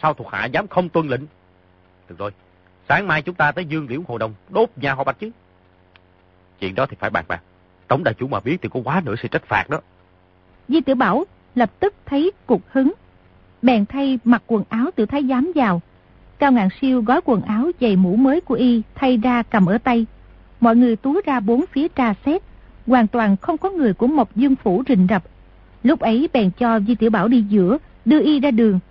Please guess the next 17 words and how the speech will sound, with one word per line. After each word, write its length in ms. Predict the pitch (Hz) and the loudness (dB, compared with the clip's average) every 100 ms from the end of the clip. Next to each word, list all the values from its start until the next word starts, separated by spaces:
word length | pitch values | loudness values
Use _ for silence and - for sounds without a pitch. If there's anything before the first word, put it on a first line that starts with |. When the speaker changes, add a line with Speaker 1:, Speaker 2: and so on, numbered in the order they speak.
| - - | -16 -10
Speaker 2:
thuê 220 | - 311 | 0 2
một 260 | 277 185 - | 4 2 0
chiếc 220 | 359 - | -2 0
kiệu 160 | 214 185 | -2 0
nhỏ, 400 | 196 190 180 311 - - - | 0 0 -2 -4 -10 -20 0
tiễn 240 | 208 240 | 4 4
y 180 | 285 247 | 4 0
về 220 | 214 202 - | 0 -2 -2
cung. 180 | - 233 202 - - - - - - - - - | 0 2 0 -6 -20 -20 -20 -20 -20 -20 -14 -2
Di 120 | 294 | 0
Tiểu 140 | 269 | 2
Bảo 200 | 247 190 | 2 2
nhìn 260 | 277 311 214 | 2 2 4
bọn 220 | 202 190 208 | 4 2 2
huynh 200 | 277 240 | 2 2
đệ 260 | 202 180 | 2 -2
gật 220 | 190 220 | 0 0